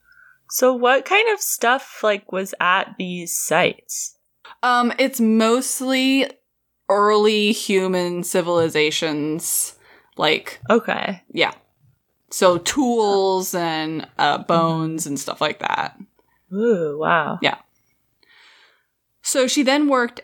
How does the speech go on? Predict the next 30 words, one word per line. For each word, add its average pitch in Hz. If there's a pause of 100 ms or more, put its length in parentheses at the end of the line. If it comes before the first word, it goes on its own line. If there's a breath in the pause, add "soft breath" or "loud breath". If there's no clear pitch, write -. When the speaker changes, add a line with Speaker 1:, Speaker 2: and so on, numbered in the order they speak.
Speaker 2:
at 185
Gypsum 208
Cave, 165
which 190
is 196
a 202
limestone 190
cave 175
fifteen 202
miles 170
east 170
of 170
Las 135
Vegas, 220 (380)
uh, 175
which 202
had 202
been 190
discovered 180
by 165
Mark 160
Harrington 156
around 143
this 113
time. - (920 soft breath)
Speaker 1:
Oh. 294
Speaker 2:
And 180 (960)
at 277
Gypsum 240
Cave, 175